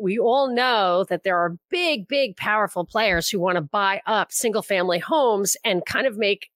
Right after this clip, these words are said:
Americans not have that asset. That is the biggest asset, the biggest savings of middle America is the home, and that is declining, or it certainly was declining, and I s-, expect that to resume. I'm also a little worried that these,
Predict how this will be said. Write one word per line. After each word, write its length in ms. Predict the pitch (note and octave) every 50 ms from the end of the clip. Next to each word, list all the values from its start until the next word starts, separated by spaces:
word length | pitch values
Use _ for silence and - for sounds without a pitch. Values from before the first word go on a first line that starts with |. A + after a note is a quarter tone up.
| _ _ -
Americans 640 | A3+ A3+ F#3 G#3+ G#3+ G#3 G3+ - - F#3 F#3+ F3 -
not 240 | - F#3+ F3 F3+ F3+
have 220 | - F#3+ D3+ E3 E3
that 180 | D#3 D3+ D3 -
asset. 440 | F#3+ G#3 A#3+ A3+ - - C#3 C#3+ C#3 - - - - - - - - _
That 220 | - A3+ A#3 B3 - -
is 240 | C#4 D4 D4+ A3
the 100 | G3 G#3+
biggest 340 | F3+ B3 B3+ A3+ A#3+ F#3+ -
asset, 380 | F#3 G3 G#3 G3+ - C4 C4 - -
the 60 | F3+
biggest 360 | D#3 A3+ A3 G#3+ G#3+ - -
savings 460 | - G3+ G3+ G#3+ G#3 A#3+ B3 B3+ - -
of 240 | - F#3+ G3 F#3
middle 280 | F3+ G#3 G#3 G3+ G#3 G3+
America 480 | G3 F3+ F3+ F#3 F#3+ G3+ - - A#3 -
is 240 | - A3 G3 F#3 E3+
the 140 | F3 F#3 D3+
home, 420 | - F3+ F3 F3 G3 A3+ A#3+ - - _
and 160 | G#3+ F#3 E3+
that 180 | F3 F3 F#3 - -
is 220 | A3 G#3 G3+ F#3
declining, 640 | D#3 G3 F#3 - - - E3 D#3+ F3 F#3 A3+ B3 G#3
or 120 | E3+ E3 E3+
it 200 | - F3+ E3 -
certainly 360 | - G3+ F#3 E3+ F3 D#3+ D3
was 340 | D3 D3+ E3+ F#3 G#3 G3 F3
declining, 600 | - B3 - - A#3 A3 A#3+ B3 B3+ C4 C4+ A3
and 140 | E3 F3
I 120 | E3 D#3+ E3
s-, 200 | D#3 - - - -
expect 380 | G3+ - - - F#3+ F#3 - -
that 120 | F3+ F3+
to 100 | - -
resume. 440 | E3+ E3 D3+ D#3+ F#3+ G#3 A3 B3 B3+ - - - - - - - -
I'm 120 | - F#3+ G3
also 300 | A3+ C4+ C4+ - - C#4+
a 40 |
little 340 | C4+ C#4 C#4+ C#4+ C#4 C4+ C#4
worried 460 | B3 D#4 D#4 C#4+ B3+ A#3+ A#3 A3+ F#3 - - - - _ _ _ _
that 400 | - G#3+ G#3+ G3+ G3 F#3+ F#3+ F#3+ - A3
these, 280 | G3+ G3 F3+ E3 -